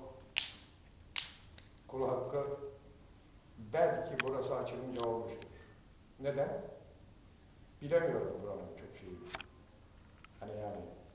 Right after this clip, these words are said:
nasıl oluyor? Ödüyorum maaşlarını, sigortalarını yatırıyorum.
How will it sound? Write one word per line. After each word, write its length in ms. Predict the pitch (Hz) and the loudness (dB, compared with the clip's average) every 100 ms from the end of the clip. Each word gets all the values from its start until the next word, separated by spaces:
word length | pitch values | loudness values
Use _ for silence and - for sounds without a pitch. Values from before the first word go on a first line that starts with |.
| - - 107 | -18 -10 -6
nasıl 180 | 110 | -6
oluyor? 380 | 107 95 95 92 90 87 - - - - - | -6 -6 -8 -8 -10 -12 -16 -16 -14 -14 -10
Ödüyorum 420 | 98 104 147 156 | -8 0 2 4
maaşlarını, 640 | 117 110 - 95 95 - - | 2 2 0 -4 -8 -10 -10
sigortalarını 680 | 101 107 107 107 104 104 107 | -8 -4 -4 -4 -6 -4 -4
yatırıyorum. 600 | 107 104 104 143 - - | -4 -4 -2 0 0 -2